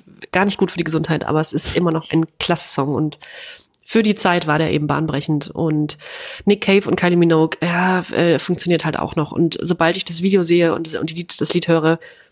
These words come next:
werde ich, das geht dir vielleicht genauso, äh, zurückversetzt in diese, in diese Zeit, in, in eine gewisse Stimmung. Also nicht zu der Zeit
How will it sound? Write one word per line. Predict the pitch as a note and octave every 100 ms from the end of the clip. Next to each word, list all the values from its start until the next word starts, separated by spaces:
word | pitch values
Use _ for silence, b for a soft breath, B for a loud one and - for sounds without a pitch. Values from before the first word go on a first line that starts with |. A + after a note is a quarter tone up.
| _ -
werde | G#3+ G3+
ich, | G3
das | F3+
geht | F#3+ F3+
dir |
vielleicht | F3 E3+ - -
genauso, | E3 E3 E3 E3 -
äh, | E3 E3
zurückversetzt | - F#3+ - D3 D3+ -
in | E3
diese, | D#3+ D#3+
in | -
diese | F#3 G3
Zeit, | - A#3 G#3+
in, | - F3+
in | F3
eine | D3+ F3+
gewisse | F3 F3+
Stimmung. | F#3 A3 G#3 F#3+ F3+
Also | E3
nicht | E3 -
zu | D3+
der | D3+ E3
Zeit | - D#3 D3+ - -